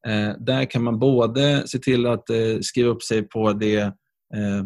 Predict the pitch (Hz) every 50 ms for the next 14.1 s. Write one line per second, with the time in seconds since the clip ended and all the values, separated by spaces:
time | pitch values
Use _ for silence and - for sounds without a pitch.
0 | - - - 113 117 120 120 113 110 110 104 - 107 113 107 - - - 117 107
1 | 107 101 - _ - 123 123 135 139 135 123 120 117 113 107 113 117 107 - -
2 | - 113 110 104 - _ _ 127 120 120 117 113 - 120 107 123 127 135 139 139
3 | 143 - - 127 131 131 127 127 139 160 - _ _ _ _ - 113 113 110 110
4 | 104 - - 110 110 113 107 101 - 107 104 101 110 101 - - - 107 - 107
5 | - - - 110 104 95 _ - 104 101 101 104 104 101 95 110 110 110 104 98
6 | 98 104 101 104 95 98 101 120 113 113 110 107 101 101 98 _ _ _ _ _
7 | - - 120 110 110 117 117 117 107 - - 101 101 107 107 104 104 98 - -
8 | 104 104 104 107 107 107 104 - 107 - 117 110 98 - - 110 107 117 123 120
9 | 110 104 107 101 - 104 104 104 98 - _ - 107 107 104 - - 101 104 -
10 | 98 98 98 98 104 98 101 110 143 156 165 - _ _ _ _ _ _ _ _
11 | - - _ _ _ - 123 120 120 117 - - - 123 131 131 139 139 131 135
12 | 123 - 127 123 123 - - 113 110 107 107 104 - - 113 107 107 104 104 104
13 | 104 107 110 104 - 101 104 104 98 - 123 117 - 127 131 123 _ - 131 127
14 | 135